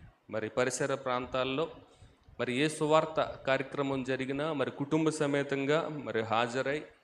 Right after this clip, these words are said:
మరి దేవుని వాక్యాన్ని వినుటకు, దేవుని కార్యక్రమాలు చేయుటకు మరి ఎంతో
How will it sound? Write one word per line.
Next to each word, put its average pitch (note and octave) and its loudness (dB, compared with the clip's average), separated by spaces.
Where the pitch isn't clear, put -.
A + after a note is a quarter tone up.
మరి G#2+ -4
దేవుని C3+ 0
వాక్యాన్ని B2+ 0
వినుటకు, C3 -4
దేవుని B2 -2
కార్యక్రమాలు A#2+ -2
చేయుటకు A#2+ -4
మరి A2 2
ఎంతో C3 2